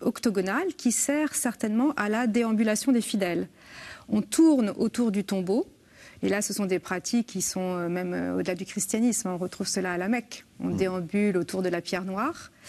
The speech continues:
Speaker 1: euh, et on enchâsse, euh, cette relique au centre de l'église.
Speaker 2: Mmh.
Speaker 1: Alors souvent, ces plans octogonaux sont, euh, recou-, sont, se placent au, au, au milieu de, de, de plans basilicales ou en, d'églises en forme de, de croix,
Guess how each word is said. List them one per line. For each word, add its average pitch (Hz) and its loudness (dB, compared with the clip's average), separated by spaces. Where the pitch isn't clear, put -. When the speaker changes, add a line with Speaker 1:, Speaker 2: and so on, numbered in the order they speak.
Speaker 1:
euh, 196 2
et 233 2
on 208 2
enchâsse, - 0
euh, 196 0
cette 220 -2
relique 220 0
au 214 0
centre 247 0
de 208 2
l'église. 170 0
Speaker 2:
Mmh. 87 -8
Speaker 1:
Alors 190 -2
souvent, 262 0
ces 240 2
plans 262 2
octogonaux 214 0
sont, 196 -2
euh, 180 0
recou-, 214 -2
sont, 180 -4
se 196 -2
placent 220 -2
au, 196 -2
au, 170 0
au - 0
milieu 190 0
de, 175 -2
de, 175 -2
de 170 -4
plans 185 -4
basilicales 180 -4
ou 202 0
en, 180 -6
d'églises 185 -2
en 180 -2
forme 190 -4
de, 170 -2
de 175 -2
croix, 247 -4